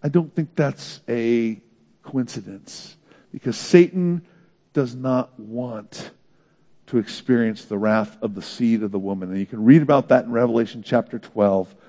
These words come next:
That's another sermon for another time. But it's part of the fall. There's a very real spiritual battle we have entered into, whether we like it or not.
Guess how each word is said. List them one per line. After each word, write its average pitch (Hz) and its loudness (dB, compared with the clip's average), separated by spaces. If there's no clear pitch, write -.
That's - -6
another 151 6
sermon 170 2
for 131 -6
another 123 2
time. 101 -14
But 117 -4
it's 120 -12
part 147 2
of 123 -8
the 131 -6
fall. 107 0
There's 113 -2
a 117 0
very 196 10
real 247 6
spiritual 214 0
battle 156 0
we 139 8
have 151 6
entered 151 -2
into, 117 -6
whether 117 -2
we 135 8
like 156 8
it 208 10
or 214 4
not. 151 0